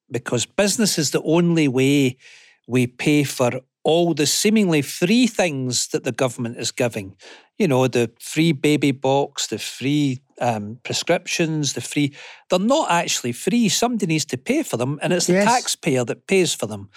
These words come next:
Speaker 1: Um, calling them free, it's maybe free to that person,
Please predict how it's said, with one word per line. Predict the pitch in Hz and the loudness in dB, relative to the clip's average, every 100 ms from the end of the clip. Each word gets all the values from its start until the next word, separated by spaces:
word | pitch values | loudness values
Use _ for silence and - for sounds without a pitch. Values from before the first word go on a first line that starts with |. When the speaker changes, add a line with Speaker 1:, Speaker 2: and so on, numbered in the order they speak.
| - - - - | -20 -18 -20 -4
Speaker 1:
Um, | 127 127 123 123 | 2 2 0 -2
calling | - 220 208 | 0 0 0
them | 151 | -2
free, | 131 - 143 139 135 123 | -4 -4 0 0 0 -2
it's | - - | -6 -2
maybe | 190 160 | 0 0
free | - 160 151 | 0 0 0
to | 127 | -2
that | 160 233 - | 0 0 -2
person, | 139 120 - 139 131 | -4 -2 -2 -4 -6